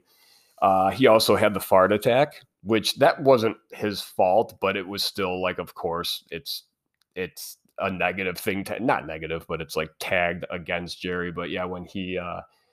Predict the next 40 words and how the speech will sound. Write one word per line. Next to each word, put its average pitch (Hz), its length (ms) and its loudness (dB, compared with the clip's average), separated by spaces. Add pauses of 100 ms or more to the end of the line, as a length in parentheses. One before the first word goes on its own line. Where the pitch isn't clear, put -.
(160)
he 123 160 -2
came 113 240 4
out 104 140 8
of 98 80 0
the 95 60 2
bathroom 92 440 0
and 87 380 -6
Leslie 107 340 4
and 95 120 2
Ann 95 260 0
were 92 100 -2
trying 98 280 0
to 87 40 -10
scare 92 380 -2
Tom 90 520 -4
'cause - 140 -12
they 95 120 -4
thought 85 200 0
he 90 80 -6
was 110 140 -2
coming 139 220 6
out. 147 180 8 (440)
And 104 240 2
so 117 140 2
they, 104 120 0
like, 107 200 2
jumped 110 320 4
out 101 260 6
and 95 200 -4
Jerry 92 260 0
had 90 160 0
a 82 60 -2
heart 98 280 2
attack 85 360 -2
and 85 100 -6
then 82 80 -8
he 85 80 -10
just 85 160 -10
started 82 320 -2
farting 76 640 -2